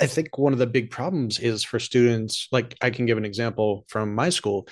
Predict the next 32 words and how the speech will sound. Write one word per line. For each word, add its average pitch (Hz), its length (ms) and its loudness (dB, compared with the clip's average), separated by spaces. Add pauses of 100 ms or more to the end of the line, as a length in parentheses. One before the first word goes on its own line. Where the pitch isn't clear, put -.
(120)
We 127 100 4
had 117 260 2
a 107 160 0 (220)
research 139 400 0 (140)
project 110 560 -2
for 113 240 4
graduation, 107 800 2 (440)
but 139 160 6
it 135 160 4
wasn't 156 400 4
very 110 260 4
in-depth, 95 560 -6
and 110 480 0
it 110 260 -2
didn't, 120 560 2
the 131 100 4
school 135 260 4
didn't 113 220 2
lead 117 360 0
it 110 180 -2 (100)
to 104 480 -2 (120)
publication. 110 760 0
So - 180 2
a 143 40 4
lot 185 180 4
of 175 80 -4
students 113 320 0
that 107 100 2
are 110 100 0
in 104 120 -6
similar 127 640 0 (100)
boats 101 380 -4